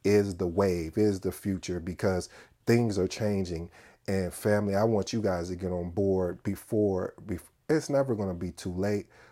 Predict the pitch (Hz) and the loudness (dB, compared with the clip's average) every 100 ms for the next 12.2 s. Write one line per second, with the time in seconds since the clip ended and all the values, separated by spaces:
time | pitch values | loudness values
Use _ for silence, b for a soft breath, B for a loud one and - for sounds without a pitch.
0 | - 98 90 101 90 90 - - 104 98 | -8 -4 -2 0 0 -2 -8 0 2 2
1 | 98 90 92 - - _ _ - 101 - | -2 -2 -6 -6 -12 _ _ -10 -8 -6
2 | 101 101 110 101 95 104 92 95 90 85 | -4 0 0 0 -2 0 0 0 -2 -4
3 | 87 - 92 87 - 90 87 - - 90 | -8 -8 -6 -6 -6 -4 -4 -4 -6 -4
4 | 85 82 80 85 78 - 73 71 - b | -4 -6 -4 -4 -4 -8 -14 -16 -20 b
5 | b - - 117 101 101 92 90 - 87 | b -18 -2 0 2 2 2 0 -6 -8
6 | - 80 73 71 b b b b b b | -8 -12 -12 -14 b b b b b b
7 | b - - 120 113 - 101 90 95 98 | b -10 2 4 4 4 -2 -2 0 2
8 | 98 104 117 104 92 80 - 90 82 82 | 2 2 2 2 0 -2 -4 -6 -4 -6
9 | 80 - - 87 - 80 87 85 90 95 | -8 -10 -14 -14 -12 -10 -8 -6 -4 -4
10 | 85 B B B 113 - 92 - - 135 | -4 B B B -8 -4 -4 -4 -4 -4
11 | 131 98 87 87 90 92 95 92 90 - | -2 -4 -2 0 0 0 -2 -4 -6 -4
12 | 92 87 | -4 -4